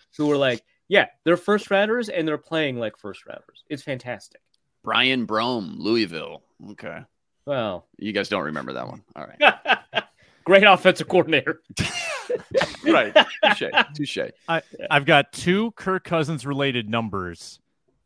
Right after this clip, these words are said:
Speaker 3: that demonstrate why the Vikings will not tank if he is their quarterback. But first, I want to get a word from Luke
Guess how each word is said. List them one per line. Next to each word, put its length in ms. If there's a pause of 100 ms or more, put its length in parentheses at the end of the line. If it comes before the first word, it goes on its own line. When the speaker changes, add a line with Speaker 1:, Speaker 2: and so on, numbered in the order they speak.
(140)
Speaker 3:
that 500
demonstrate 600
why 320
the 120
Vikings 500
will 240
not 320
tank 340
if 160
he 140
is 120
their 180
quarterback. 680 (460)
But 140
first, 680 (240)
I 80
want 160
to 60
get 160
a 40
word 300
from 180
Luke 180